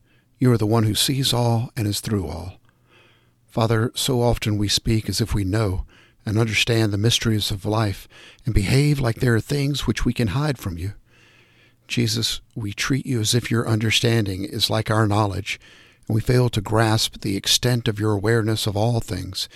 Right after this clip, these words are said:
even the things within the depths of our souls. Forgive us. Holy Spirit, would you search our hearts,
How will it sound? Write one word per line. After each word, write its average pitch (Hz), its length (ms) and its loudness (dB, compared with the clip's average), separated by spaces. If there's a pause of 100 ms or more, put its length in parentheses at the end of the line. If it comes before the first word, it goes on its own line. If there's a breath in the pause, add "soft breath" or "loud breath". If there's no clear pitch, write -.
(400 loud breath)
even 156 220 2
the 139 80 4
things 120 640 0
within 117 280 0
the 110 100 0
depths - 460 0
of 104 120 -4
our 95 140 0
souls. 101 600 -2 (840 soft breath)
Forgive 113 400 2
us. - 380 -2 (1040 soft breath)
Holy 131 260 -2
Spirit, 120 500 -2 (240)
would 113 140 -4
you 113 80 -2
search 139 320 2
our 113 160 2
hearts, 110 500 -2